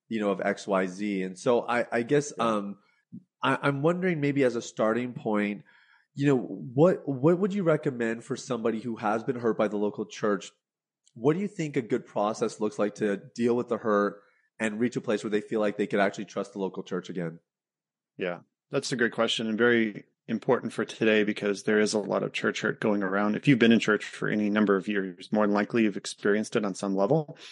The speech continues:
Speaker 2: And so I've experienced it. I've had church splits, uh, where one Sunday we're meeting, next Sunday we're, we're, the church isn't there anymore, right? And
Speaker 1: Yeah.
Speaker 2: it's, it's traumatic because you're like, "Oh, I thought I signed up for this. I thought the pastor was more than they were." Or,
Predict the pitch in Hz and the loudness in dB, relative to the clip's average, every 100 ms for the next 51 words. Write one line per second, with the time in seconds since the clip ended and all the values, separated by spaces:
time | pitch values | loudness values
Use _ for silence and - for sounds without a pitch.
0 | - - - _ - 113 - 113 107 104 | -18 -20 -20 _ -2 2 4 4 4 2
1 | 113 143 - 143 139 131 147 135 104 104 | 2 0 0 2 2 2 0 0 -2 -6
2 | 98 - 110 - - 147 143 - - - | -6 -6 -6 -6 0 2 2 -4 -12 -16
3 | _ 113 110 101 95 - - 113 107 95 | _ -4 -2 -2 -4 -8 0 2 2 2
4 | 98 98 - 113 110 117 127 120 113 110 | -2 -4 -8 -2 0 2 4 6 6 4
5 | 120 151 120 117 123 123 123 113 110 120 | 4 4 4 2 2 4 2 0 -2 -2
6 | 113 113 - - 117 110 _ - 120 - | -2 -6 -8 -6 -4 -4 _ -10 -2 0
7 | 123 120 113 113 123 98 92 95 110 110 | 0 0 -2 0 0 -2 -4 -2 -2 -2
8 | 98 95 - - - 92 92 139 - 143 | -6 -10 -18 -20 -18 -6 -2 -2 -2 -6
9 | 131 - 143 214 120 110 123 113 120 113 | -2 2 2 2 -2 -6 -6 -2 0 0
10 | - 147 131 107 127 120 - 117 147 - | -2 -4 -4 -2 -2 -2 0 0 0 0
11 | 139 131 - 110 - 117 - - 107 123 | 2 2 0 -4 0 0 -2 -8 -6 -4
12 | 117 - 110 104 104 113 117 104 101 104 | -4 -4 -6 -6 -2 -2 0 -2 -2 2
13 | 156 160 139 107 107 101 | 4 6 4 2 2 0